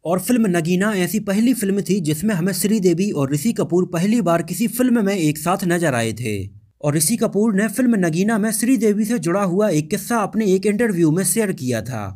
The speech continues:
ऋषि कपूर ने बताया कि श्रीदेवी कैमरे के पीछे बहुत शर्मीली थीं और फिल्म के सेट पर लोगों से वो बहुत ही कम बात किया करती थीं।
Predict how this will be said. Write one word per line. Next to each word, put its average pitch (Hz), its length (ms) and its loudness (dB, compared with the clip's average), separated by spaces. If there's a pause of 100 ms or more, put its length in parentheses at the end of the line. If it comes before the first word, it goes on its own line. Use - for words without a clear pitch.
(320)
ऋषि 170 200 0
कपूर 220 360 0
ने 233 100 2
बताया 170 400 0
कि 226 140 -2
श्रीदेवी 220 540 2
कैमरे 214 340 0
के 240 140 -4
पीछे 175 320 -2
बहुत 208 280 -2
शर्मीली 147 480 2
थीं 113 240 -4 (480)
और 156 120 -2
फिल्म 247 280 2
के 262 140 0
सेट 202 320 0
पर 220 140 0
लोगों 180 300 2
से 233 160 0
वो 220 140 0
बहुत 180 300 -2
ही 247 100 2
कम 240 220 0
बात 208 240 0
किया 139 240 0
करती 113 340 -2
थीं। 104 300 -6